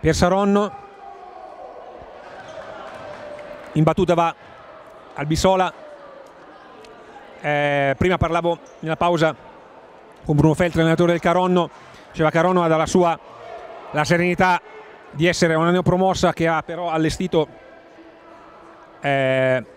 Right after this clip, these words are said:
una squadra mix tra giovani e, ed esperti, con una diagonale, eh, presa dal, dal Varese."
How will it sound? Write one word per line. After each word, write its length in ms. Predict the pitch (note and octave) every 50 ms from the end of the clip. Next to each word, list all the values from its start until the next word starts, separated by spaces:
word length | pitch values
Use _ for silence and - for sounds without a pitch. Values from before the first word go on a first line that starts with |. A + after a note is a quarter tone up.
| - - - - -
una 200 | G#3+ F3+ E3 E3
squadra 420 | - - F3 F3+ E3+ F3 F3 E3 - - - - - - - - - - - - - - - - - - - - - - - - - - - - - -
mix 320 | - E3+ F#3+ F#3+ - - -
tra 200 | - E3 D#3+ D#3
giovani 360 | C#3+ F3 E3+ F3 E3+ E3+ D#3+
e, 420 | D#3+ D#3 D3+ C#3+ C#3 C#3 C3+ C3 C3 B2+ A#2+ A#2+ G#2+ G2 G2 - - - -
ed 120 | D3+ C#3+
esperti, 500 | E3+ D#3+ - - F3 D#3 C#3+ - - D#3+
con 220 | - D3 C3+ C3+
una 320 | C#3 C3+ C3 C3+ C#3 C#3+ C#3
diagonale, 560 | C#3+ D3 C#3 D3 D3 D3+ D3+ D3 D3 C#3+ - - - - - - - - - - - - -
eh, 280 | - C3 A#2+ B2 A#2 A#2
presa 220 | - D#3+ D#3 C#3+ D#3+
dal, 460 | D3 D3+ C#3+ C#3+ C#3+ C#3 C#3 C3+ C3+
dal 160 | C3+ D3 D3+ D3
Varese." 500 | D#3 D#3 E3+ F3 F3 D#3+ D3+ F#3+ F#3+